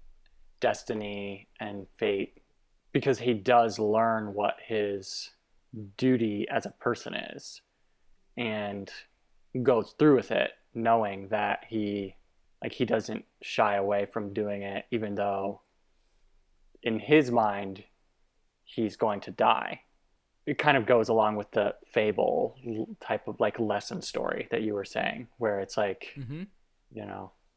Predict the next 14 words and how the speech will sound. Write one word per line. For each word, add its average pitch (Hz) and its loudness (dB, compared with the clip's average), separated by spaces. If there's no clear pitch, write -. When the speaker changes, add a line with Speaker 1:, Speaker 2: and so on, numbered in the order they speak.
Speaker 1:
it, 123 -4
that 113 2
is 113 -4
part 107 -2
of 98 -4
what 104 0
makes 101 -6
it - -4
such - -6
a - -12
good - -8
story - 0
too. - -2
Speaker 2:
Yeah, 131 -14